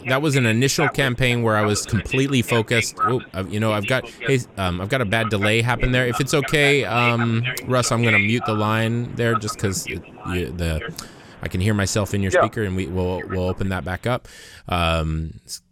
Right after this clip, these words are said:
Speaker 2: okay, there we go. Thanks. Um, so that campaign was a campaign where he was trying to drive sales. Um, I, we're, we're currently work-, still working on that, and my recommendation for him,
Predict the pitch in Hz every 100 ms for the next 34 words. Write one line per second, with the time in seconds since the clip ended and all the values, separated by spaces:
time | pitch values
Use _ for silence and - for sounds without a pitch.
0 | - 80 82 78 76 78 71 64 85 71
1 | - - - - - 104 107 104 - -
2 | - 156 127 120 113 110 107 104 92 117
3 | 160 165 - 165 147 160 156 147 135 135
4 | 120 127 139 123 139 127 123 113 - 185
5 | 170 - 147 135 120 107 117 113 101 -
6 | 131 113 90 82 85 - 101 95 - 107
7 | 120 131 131 131 117 117 104 123 - 156
8 | 120 117 123 - - 123 113 123 135 123
9 | 123 120 110 104 104 107 - 101 101 104
10 | 107 - 104 95 - 90 110 170 139 123